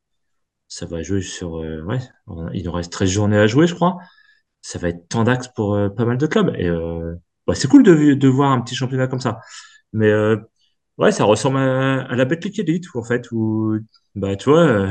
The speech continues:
<laughs> à l'image de l'Asvel qui tape, euh, qui tape Fener sévèrement, alors que le Fener avait la sensation de, de déboîter un basket, euh, enfin, qui avait là, on, ils retrouvaient un basket plutôt costaud, et en fait, ils se font cogner de vingt, euh,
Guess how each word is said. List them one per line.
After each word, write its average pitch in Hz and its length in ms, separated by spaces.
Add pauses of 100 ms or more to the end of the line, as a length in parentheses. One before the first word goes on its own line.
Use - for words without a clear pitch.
(100)
<laughs> - 120
à 131 120
l'image 120 400
de 113 100
l'Asvel 110 460
qui - 140
tape, 131 280
euh, 92 400
qui - 140
tape - 200
Fener 113 460
sévèrement, 117 800 (320)
alors 92 180
que 107 100
le 95 60
Fener 107 280
avait 120 260
la 95 80
sensation 104 320
de, 92 400
de 92 140
déboîter 95 380
un 95 100
basket, 113 420
euh, 85 180 (720)
enfin, 101 120
qui 101 100
avait 98 100
là, 117 160 (560)
on, 98 600
ils 95 80
retrouvaient 151 400
un 139 120
basket 131 360
plutôt 117 200
costaud, 156 480
et 98 220
en 92 140
fait, - 200
ils 107 60
se - 60
font 175 100
cogner 107 320
de 101 80
vingt, 120 300
euh, 85 60